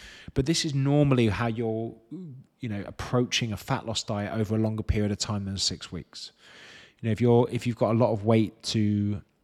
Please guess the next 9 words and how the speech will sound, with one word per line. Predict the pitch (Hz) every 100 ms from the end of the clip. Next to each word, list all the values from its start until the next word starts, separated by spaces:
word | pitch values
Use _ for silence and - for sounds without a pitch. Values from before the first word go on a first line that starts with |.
| _ - _ _ _ -
lose | 110 127 117 101 127 160 - - - _
and | 110 107 104
you've | 98
got | 113 90
six | - 117 -
to | 113
twelve | 120 104 98
months, | 127 107 113 - -
then, | 117 107 104